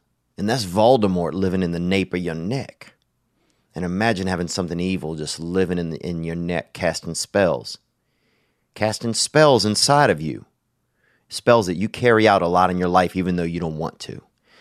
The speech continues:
And we had a man that called in last week, uh, a father. You know, he was five days sober, and he'd been struggling with some issues, uh, with his wife and, um, feeling like he was gonna lose his child. And, uh,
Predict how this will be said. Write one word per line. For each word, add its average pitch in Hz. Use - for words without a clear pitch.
And 82
we 95
had 90
a 87
man 98
that 92
called 101
in 92
last 90
week, 92
uh, 82
a 52
father. 95
You -
know, 92
he 87
was 85
five 92
days 87
sober, 90
and 85
he'd 82
been 82
struggling 85
with 82
some 87
issues, 85
uh, 78
with 78
his 76
wife 80
and, 76
um, 76
feeling 85
like 78
he 82
was 73
gonna 80
lose 76
his 71
child. 78
And, 78
uh, 73